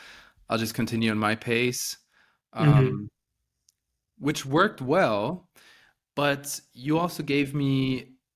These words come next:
Speaker 1: the good tip of drinking water during a run to stay hydrated and keep your, like, strength.
Speaker 2: Mm-hmm.
Speaker 1: What I didn't had counted or, like, thought about is that I've never drank water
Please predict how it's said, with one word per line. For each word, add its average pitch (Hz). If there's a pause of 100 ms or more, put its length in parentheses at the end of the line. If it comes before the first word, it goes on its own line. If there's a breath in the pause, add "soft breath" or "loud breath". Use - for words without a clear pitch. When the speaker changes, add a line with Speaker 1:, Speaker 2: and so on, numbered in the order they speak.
(760)
Speaker 1:
the 135
good 175
tip 151
of 120
drinking 127
water 113
during 117
a 107
run 104
to 104
stay 113
hydrated 117
and 110
keep 113
your, 104 (360)
like, 92
strength. 139 (540)
Speaker 2:
Mm-hmm. 139 (300)
Speaker 1:
What 123
I 127
didn't 147
had 127 (720)
counted 131
or, 113
like, 107
thought 123
about 107
is 107
that 110
I've 120
never 127
drank 117
water 107